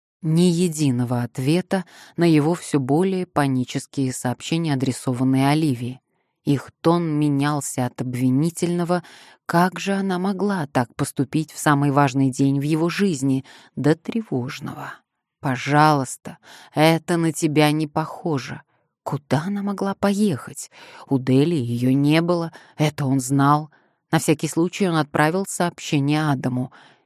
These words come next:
«Есть новости?» «Ничего». «Как Делия?»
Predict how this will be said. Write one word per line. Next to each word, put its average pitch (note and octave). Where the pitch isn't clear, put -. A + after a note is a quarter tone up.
«Есть G3
новости?» C3
«Ничего». E3+
«Как E3
Делия?» C3+